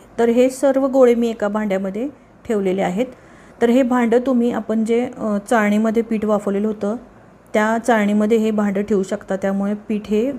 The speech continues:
बराच वेळ कोमट राहतं. आता आपण पापड लाटायला घेऊया. त्यासाठी, अ, पोळपाट घ्यायचं. यावर मत-, मी एक प्लॅस्टिकची पिशवी घेतलेली आहे, ती सर्व बाजूनी कापलेली आहे,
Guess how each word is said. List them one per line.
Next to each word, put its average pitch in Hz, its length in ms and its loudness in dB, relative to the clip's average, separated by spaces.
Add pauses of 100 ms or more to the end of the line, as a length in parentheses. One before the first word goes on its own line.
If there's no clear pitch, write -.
(120)
बराच 190 380 2
वेळ 214 200 0
कोमट 185 440 -2
राहतं. 185 340 -4 (600)
आता 214 180 2
आपण 254 220 2
पापड 240 380 2
लाटायला 240 380 0
घेऊया. 208 380 -2 (460)
त्यासाठी, 247 520 -2 (280)
अ, 208 220 -2
पोळपाट 214 440 2
घ्यायचं. 220 380 0
यावर 214 320 0
मत-, 226 340 -6
मी 220 140 2
एक 233 160 -2
प्लॅस्टिकची 240 480 -2
पिशवी 262 300 0
घेतलेली 226 340 2
आहे, 202 240 -2 (500)
ती 254 60 -2
सर्व 262 340 4
बाजूनी 269 380 0
कापलेली 226 460 -2
आहे, 220 300 -2